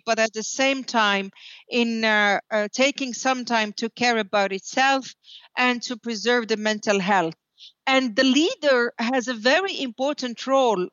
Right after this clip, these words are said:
uh, you know, in making sure actually to keep the team healthy. Not all leaders have been exposed to the methodology that exists, uh, to the approaches that exist.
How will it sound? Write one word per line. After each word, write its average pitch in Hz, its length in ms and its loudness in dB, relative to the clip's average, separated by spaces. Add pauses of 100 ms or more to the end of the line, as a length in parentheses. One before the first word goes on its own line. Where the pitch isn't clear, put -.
uh, 196 300 2
you 262 180 4
know, 202 260 2
in 311 300 0
making 254 340 0
sure 240 460 0
actually 220 560 -2
to - 140 -6
keep 220 260 -6
the 226 100 -4
team 247 320 -4
healthy. 202 600 -2 (560)
Not 320 280 2
all 311 260 4
leaders 277 480 2
have 262 200 0
been 254 220 -10
exposed 240 720 -2
to 254 120 -2
the 220 160 2
methodology 220 1000 0
that 247 200 0
exists, 247 640 0 (360)
uh, 208 160 4
to 226 140 -6
the 220 180 2
approaches 240 640 0
that 233 240 0
exist. 220 600 0